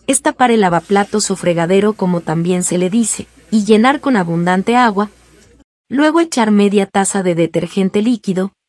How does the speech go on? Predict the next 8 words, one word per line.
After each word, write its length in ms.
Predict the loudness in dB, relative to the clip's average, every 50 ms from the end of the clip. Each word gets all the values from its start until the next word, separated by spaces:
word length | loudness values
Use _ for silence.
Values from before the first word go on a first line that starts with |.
| _ _ -2
el 160 | 0 0 0
que 120 | 0 -4
prefieras, 680 | -2 -2 -4 -2 0 2 2 2 2 0 -2 -4 -10 _ _ _ _ _ _ _ _ _ _ _ _ _ _ _ _ _ _ 0
media 400 | 2 2 2 4 2 0 0 -2
taza 380 | 0 0 0 0 0 -2 -2
de 100 | -2 -2
vinagre 460 | -2 0 -2 0 0 0 0 0 -2 0
blanco. 520 | 2 2 2 2 0 -4 -8 -12 -14 -14